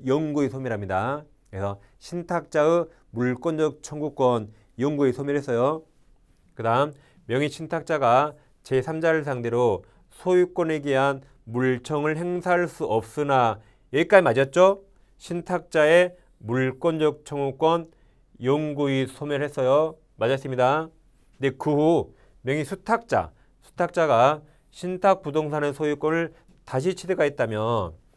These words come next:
명의 신탁자, 신탁자는 명의 수탁자를 상대로 소유권에 기한 다음 물권적 청구권 영구히 소멸했잖아요. 그러니까 이제 할 수 없습니다.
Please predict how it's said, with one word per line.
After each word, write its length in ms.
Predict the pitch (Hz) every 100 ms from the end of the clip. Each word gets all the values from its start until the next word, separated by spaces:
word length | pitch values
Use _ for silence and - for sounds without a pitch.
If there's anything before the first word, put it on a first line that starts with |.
| _ _ _ _ _
명의 220 | 123 143
신탁자, 720 | 139 185 180 196 196 120 90 - _ _
신탁자는 880 | - 160 165 165 156 117 139 156 - _ _ -
명의 340 | 110 139 156
수탁자를 500 | 143 170 190 175 160
상대로 640 | 147 127 120 127 110 85 _ _ _
소유권에 540 | - 185 175 175 160
기한 420 | 147 123 143 147 -
다음 200 | 117 117 - _ -
물권적 760 | 131 165 165 214 202 196 196
청구권 680 | 185 180 175 175 170 170 156 _ - -
영구히 480 | 135 185 202 190 180
소멸했잖아요. 880 | 175 190 190 208 190 170 175 202 208 _ _ _ _
그러니까 200 | 185 202
이제 140 | 180 180
할 120 | 185
수 140 | 175
없습니다. 560 | 175 175 135 113 98